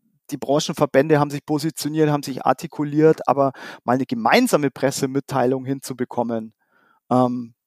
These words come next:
das hat leider nicht funktioniert. Was ich sehr, sehr schade finde, das ist für mich eine vertane Chance.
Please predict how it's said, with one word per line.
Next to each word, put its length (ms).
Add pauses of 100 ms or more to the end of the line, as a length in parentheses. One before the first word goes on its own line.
(680)
das 240 (340)
hat 220
leider 300
nicht 220
funktioniert. 500
Was 140
ich 80
sehr, 300
sehr 160
schade 340
finde, 300
das 160
ist 60
für 120
mich 140
eine 100
vertane 500
Chance. 480